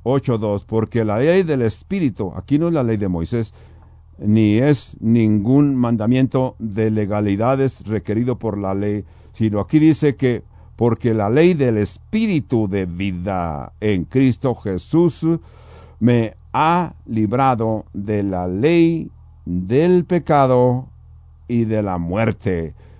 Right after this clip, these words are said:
Vemos aquí el principio. La ley nos ha librado de la muerte o el pecado. Así que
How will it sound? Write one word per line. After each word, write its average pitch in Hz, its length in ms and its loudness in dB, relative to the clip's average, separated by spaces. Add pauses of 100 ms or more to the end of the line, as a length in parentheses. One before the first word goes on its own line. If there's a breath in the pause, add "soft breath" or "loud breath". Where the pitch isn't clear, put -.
Vemos 135 320 0
aquí 135 360 0
el 120 100 0
principio. 98 800 -2 (220 soft breath)
La 98 200 -4
ley 165 580 4 (540)
nos 101 200 -4
ha 120 340 2 (480 soft breath)
librado 92 640 0 (520)
de 98 100 -4
la 95 80 -2
muerte 104 520 0 (540)
o 104 240 -2
el 101 180 -2
pecado. 82 540 -6 (320 soft breath)
Así 101 240 -2
que 110 320 -2